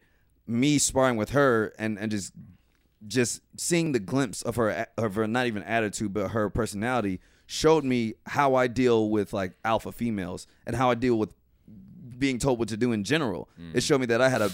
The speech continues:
Speaker 1: a, a kind of, like, a, a, a faulty sense of patience, where in reality I needed to work on my patience.
Speaker 2: Yeah.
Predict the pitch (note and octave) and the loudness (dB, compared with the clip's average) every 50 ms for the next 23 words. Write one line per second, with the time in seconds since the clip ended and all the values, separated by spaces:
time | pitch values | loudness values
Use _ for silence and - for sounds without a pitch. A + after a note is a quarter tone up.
0 | - - - - A#2 G#2 F2 G2+ G2 F#2 G2+ F#2+ F2 - C3+ B2 A#2+ A#2 G2+ G#2+ | -4 -8 -4 -2 -2 0 0 -2 -2 -2 -4 -4 -4 -4 -2 -2 -2 -2 0 0
1 | G#2 G2 F2+ - _ _ _ _ _ _ _ _ A2+ A2 G2 - - A2 F2+ F2+ | 0 0 -2 -4 _ _ _ _ _ _ _ _ 0 0 0 2 0 0 2 2
2 | G#2+ - - B2 B2 A#2+ - C3+ A#2+ A2 - - A#2 G#2 - F#2 - - - A2+ | 0 2 4 4 4 4 2 0 -2 -2 -2 -4 -6 -6 -6 -4 -2 -2 0 0
3 | B2 A#2+ - C3 C3 C#3+ - - - _ _ _ _ _ A#2 B2+ B2+ A#2 A#2+ B2 | 0 -2 -2 -6 -8 -8 -10 -14 -16 _ _ _ _ _ 2 4 4 6 6 4
4 | A#2 A#2+ A#2+ A#2+ A2 A2 A#2+ B2 A2+ G2+ G2 F2+ F#2+ G#2+ A2 A#2 A#2 A#2 A#2+ A2+ | 4 4 4 4 2 2 2 0 0 0 0 0 2 2 0 0 -2 -4 -6 -6
5 | G#2+ B2+ B2 A2+ B2 B2 B2 - - - - F2 E2+ E2+ E2 D#2+ | -4 -4 -4 -4 -6 -8 -10 -10 -12 -16 -14 -12 -10 -10 -10 -10